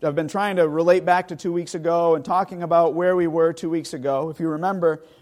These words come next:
within Mary's song, we talked about how there are three enemies of the gospel. And those three enemies are self-importance, self-governance, or, and self-sufficiency, or pride, not seeing our need for a Savior,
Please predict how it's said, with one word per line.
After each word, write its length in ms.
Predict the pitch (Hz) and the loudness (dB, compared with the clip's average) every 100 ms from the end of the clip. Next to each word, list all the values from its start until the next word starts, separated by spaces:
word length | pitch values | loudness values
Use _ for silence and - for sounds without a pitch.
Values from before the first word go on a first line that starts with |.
| _ | _
within 260 | 160 208 | 0 2
Mary's 400 | 196 196 202 208 | 4 2 2 0
song, 440 | - 208 180 175 170 | -2 0 2 2 0
we 100 | 165 | -4
talked 300 | 175 165 165 | -4 -4 -4
about 160 | 160 | -4
how 160 | 160 156 | -2 -2
there 200 | 156 151 | 0 0
are 60 | 147 | -2
three 420 | - 185 220 208 | -6 -6 -4 -4
enemies 460 | 190 180 165 151 | -4 -4 -4 -6
of 80 | 143 | -6
the 100 | 135 | -6
gospel. 640 | 135 147 147 - - 123 - _ _ _ _ | -2 -2 -2 -6 -12 -14 -14 _ _ _ _
And 80 | 160 | -2
those 140 | 180 | -2
three 180 | 185 214 | 0 0
enemies 360 | 214 214 202 170 | 2 2 0 -2
are 100 | 156 | -4
self-importance, 1040 | - 226 233 247 220 208 202 190 190 - _ _ | 2 4 4 0 -2 0 0 -2 -8 -14 _ _
self-governance, 880 | - 214 233 240 226 190 180 180 165 | -4 4 4 4 4 2 2 -4 -6
or, 120 | 165 151 | -8 -6
and 120 | 160 | -6
self-sufficiency, 840 | 151 180 175 185 190 170 147 - 139 | 0 -2 0 -6 -8 -8 -12 -8 -6
or 100 | 131 | -8
pride, 960 | - - 190 202 208 208 208 202 202 - _ _ _ _ _ _ _ _ _ _ _ _ _ - | -8 -4 0 2 2 2 2 2 -2 -10 _ _ _ _ _ _ _ _ _ _ _ _ _ -4
not 240 | 165 180 | 0 0
seeing 240 | 170 190 185 | -2 -6 -4
our 80 | |
need 180 | 180 175 | -4 -6
for 120 | 190 | -6
a 60 | 180 | -6
Savior, 600 | - 175 170 170 170 160 | -6 -6 -4 -4 -6 -8